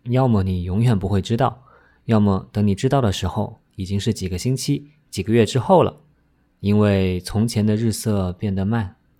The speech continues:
车马邮件都慢。当我们的情绪保险丝还是从前慢的配置，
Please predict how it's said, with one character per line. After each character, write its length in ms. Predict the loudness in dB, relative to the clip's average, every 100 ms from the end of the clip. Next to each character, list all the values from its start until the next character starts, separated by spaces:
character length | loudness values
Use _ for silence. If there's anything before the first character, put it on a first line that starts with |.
| -14
车 380 | -2 0 0 -6 _ _ _
马 260 | -8 -8 -12 _ _ _ _
邮 220 | -4 -4
件 360 | -2 -2 -2 -8 _ -6
都 200 | -4 0
慢。 280 | -2 -4 -12 _ _ _ _ _ _ _
当 140 | 2 4
我 60 |
们 40 | 6
的 120 | 4
情 120 | 4
绪 80 | 2
保 140 | 2
险 180 | 2 2
丝 300 | 0 0 0
还 240 | -2 -8 -8
是 220 | -4 -4
从 180 | -2 0
前 160 | 0
慢 180 | 0 0
的 80 | -2
配 200 | -4 -4
置， 240 | -6 -10